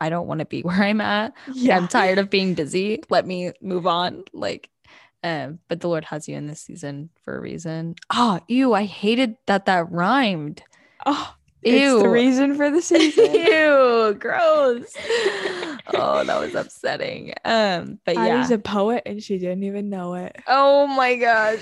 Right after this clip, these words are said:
Speaker 1: ew. <laughs> Did you know that that rhymed too? Was that intentional? <laughs>
Speaker 2: That was, that was
Speaker 1: Okay,
Speaker 2: intentional.
Speaker 1: good.
Speaker 2: That's what people say, like, when they say something that rhymes, like, that's what they say after.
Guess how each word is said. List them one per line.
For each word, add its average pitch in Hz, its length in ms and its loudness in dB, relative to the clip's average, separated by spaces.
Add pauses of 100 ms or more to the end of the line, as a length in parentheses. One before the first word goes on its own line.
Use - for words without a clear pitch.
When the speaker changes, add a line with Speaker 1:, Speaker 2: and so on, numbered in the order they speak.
(140)
Speaker 1:
ew. 262 480 4
<laughs> 392 960 2 (920)
Did 285 140 -6
you 330 80 -2
know 359 120 2
that 330 140 2
that 262 260 6
rhymed 302 340 2
too? 339 460 -2 (520)
Was 262 100 0
that 240 140 -2
intentional? 302 800 2
<laughs> 330 340 -2
Speaker 2:
That 226 180 4
was, 226 380 2
that 220 180 2
was 277 140 -2
Speaker 1:
Okay, 294 60 0
Speaker 2:
intentional. 233 400 0
Speaker 1:
good. 202 80 0
Speaker 2:
That's 262 200 2
what 330 120 2
people 302 280 0
say, 208 300 -4
like, 226 160 -6
when 226 140 -10
they 233 120 -6
say 202 200 -6
something 220 260 -8
that 202 140 -8
rhymes, 180 520 -8
like, 185 140 -4
that's 190 180 -10
what 214 100 -12
they 208 100 -6
say 190 180 -8
after. - 600 -10